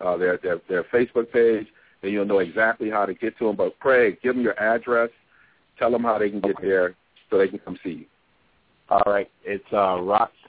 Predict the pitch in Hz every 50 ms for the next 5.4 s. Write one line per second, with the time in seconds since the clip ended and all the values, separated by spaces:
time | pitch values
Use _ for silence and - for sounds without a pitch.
0 | _ - 104 - - 127 117 117 113 110 _ - 143 151 143 139 135 127 131 135
1 | 120 113 101 - 90 92 104 107 113 120 - _ - 123 120 - - _ _ _
2 | _ _ _ _ _ - 104 107 113 110 98 98 101 104 107 110 123 127 - _
3 | _ _ _ _ _ _ _ _ _ _ _ _ _ _ _ _ _ _ _ _
4 | _ _ _ _ _ - 104 98 92 - - 117 104 110 113 107 104 101 90 101
5 | 110 113 107 104 110 110 113 117